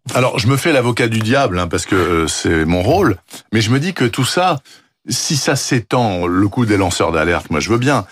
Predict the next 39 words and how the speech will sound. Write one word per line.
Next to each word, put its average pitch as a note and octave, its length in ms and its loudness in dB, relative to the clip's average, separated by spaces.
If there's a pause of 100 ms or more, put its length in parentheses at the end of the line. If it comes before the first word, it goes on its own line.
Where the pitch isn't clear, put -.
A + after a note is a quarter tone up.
(200)
mais G2 60 0
ça G#2+ 160 -2
veut G2+ 100 2
dire A2 220 -2
qu'on G2+ 100 -2
va F2+ 180 0
vers D#2 220 0
une D2+ 80 0
société D#2+ 560 -2
de D#2 140 0
la C#2+ 100 0
délation D2 640 -2
totale, D2+ 480 -4
permanente. C2+ 680 -2
On C#2 40 -2
va C2 120 0
tous - 140 -2
se - 160 -4
regarder C#2 380 0
en C#2 140 0
coin F2 240 -2
en E2+ 80 2
disant, « D2 320 0
Est-ce D#2 120 -2
qu'il, D2+ 380 0
est-ce D2+ 200 -2
qu'il D#2+ 260 0
marche D#2+ 220 0
dans D2+ 120 -2
les C#2+ 140 0
clous ? F2+ 400 2
Est-ce D2+ 140 -2
qu'il C#2 160 -8
parle D2 260 0
bien ? D#2 300 0
Est-ce E2 100 0
qu'il D#2 160 -4
fait - 160 -4
bien ? » C3 200 2